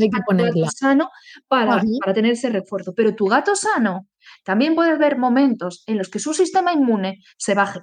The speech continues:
Speaker 2: por un simple resfriado. O
Speaker 1: Claro.
Speaker 2: por la edad, porque se haga
Speaker 1: Claro.
Speaker 2: mayor. Y eso
Speaker 1: Claro.
Speaker 2: estás exponiendo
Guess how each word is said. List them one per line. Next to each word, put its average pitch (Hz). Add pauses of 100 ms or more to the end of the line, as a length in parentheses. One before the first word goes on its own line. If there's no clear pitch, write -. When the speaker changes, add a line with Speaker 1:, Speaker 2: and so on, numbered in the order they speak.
Speaker 2:
por 285
un 349
simple 381
resfriado. 175 (840)
O -
Speaker 1:
Claro. 220
Speaker 2:
por 254
la 233
edad, 285 (640)
porque 214
se 240
haga 208
Speaker 1:
Claro. 240
Speaker 2:
mayor. 220 (640)
Y 269
eso 208
Speaker 1:
Claro. -
Speaker 2:
estás 233
exponiendo 254